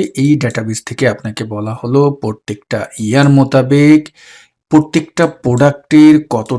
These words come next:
টাকা সেলস হয়েছে সেইটা তুমি আলাদা ডান পাশে একটা টেবিলে তৈরি করে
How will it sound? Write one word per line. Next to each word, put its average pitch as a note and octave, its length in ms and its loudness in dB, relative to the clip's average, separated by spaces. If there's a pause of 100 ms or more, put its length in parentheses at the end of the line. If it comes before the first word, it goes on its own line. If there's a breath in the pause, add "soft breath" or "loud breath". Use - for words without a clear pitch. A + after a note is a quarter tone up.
টাকা B2 200 -2 (160)
সেলস A#2+ 340 -6
হয়েছে B2+ 300 -2 (200)
সেইটা A2 300 -8 (100)
তুমি G#2+ 180 -6 (160)
আলাদা G#2+ 320 -6 (160)
ডান G#2+ 140 -8 (100)
পাশে A2+ 240 -12
একটা - 160 -16 (120)
টেবিলে A#2+ 380 -4 (140)
তৈরি G#2 280 -8
করে G#2+ 140 -8